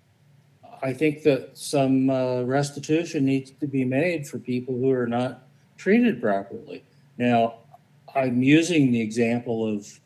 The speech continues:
of someone who was black because of the disparity in race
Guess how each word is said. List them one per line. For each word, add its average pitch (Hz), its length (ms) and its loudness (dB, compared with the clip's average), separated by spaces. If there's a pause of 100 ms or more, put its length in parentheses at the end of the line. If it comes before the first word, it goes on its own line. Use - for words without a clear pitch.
of 117 180 -6
someone 113 480 -4
who 110 180 -6
was 107 200 -4
black 110 520 -4
because 107 440 -6
of 104 240 -8
the 101 280 -4 (680)
disparity 117 960 0
in 107 200 -4
race 113 640 -2